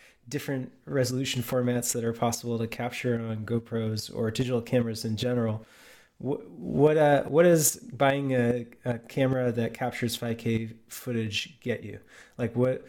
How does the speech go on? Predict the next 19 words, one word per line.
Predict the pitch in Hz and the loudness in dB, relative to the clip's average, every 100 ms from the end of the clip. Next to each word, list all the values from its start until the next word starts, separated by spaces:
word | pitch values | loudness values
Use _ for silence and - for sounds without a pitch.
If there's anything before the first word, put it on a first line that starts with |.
| - - _ | -20 -20 _
what | 120 135 | 0 4
is | 143 127 | 4 4
it | 135 131 | 0 2
that, | 127 120 117 - | 2 2 0 0
uh, | 113 110 110 - | 2 2 -2 -4
if | 135 123 131 | -4 -2 2
a | 120 113 | 2 2
competitor | 131 117 135 127 123 120 120 117 117 - 123 | -2 0 2 2 2 2 2 2 0 -4 -10
appeared | 123 151 147 143 123 | -4 0 4 4 4
and | 113 113 | 2 0
offered | 120 117 120 117 113 | -4 -2 -2 -2 -2
something | 127 117 120 113 113 113 113 - _ _ _ | -2 -2 -2 -2 -2 -2 -6 -16 _ _ _
with | 120 110 120 | -12 -10 -6
lower | 123 131 131 | 0 2 6
resolution | 127 123 127 127 - 123 120 120 | 6 6 4 -2 2 2 0 -4
capture, | - 120 113 - 117 | -2 0 0 -2 -2
like | 110 101 - | -2 -4 -4
four | 139 127 | 0 0
K, | 131 120 117 | 0 -2 -2